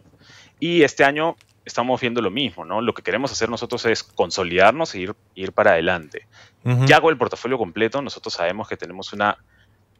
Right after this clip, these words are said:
Speaker 1: gran oportunidad, digamos, para competir en este mercado y eso es a lo que estamos apuntando.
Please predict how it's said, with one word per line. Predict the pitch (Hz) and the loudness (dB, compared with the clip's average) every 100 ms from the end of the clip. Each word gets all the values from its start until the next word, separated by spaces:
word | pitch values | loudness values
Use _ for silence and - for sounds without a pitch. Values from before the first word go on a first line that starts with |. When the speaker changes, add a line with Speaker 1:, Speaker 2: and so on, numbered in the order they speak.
| _ _ - | _ _ 0
Speaker 1:
gran | 127 120 | 2 2
oportunidad, | 117 110 95 92 98 | 0 -4 -4 -2 -2
digamos, | 95 92 98 | -2 -4 -4
para | 107 90 | -2 -2
competir | 85 78 92 98 | -2 -10 -10 -8
en | 92 | -10
este | - | -12
mercado | 95 80 98 98 113 | -10 0 4 4 4
y | 98 98 | 0 -4
eso | 92 101 | -6 -6
es | 98 | -12
a | |
lo | 90 | -12
que | - | -12
estamos | 82 82 | -18 -18
apuntando. | - 78 78 76 | -18 -14 -14 -14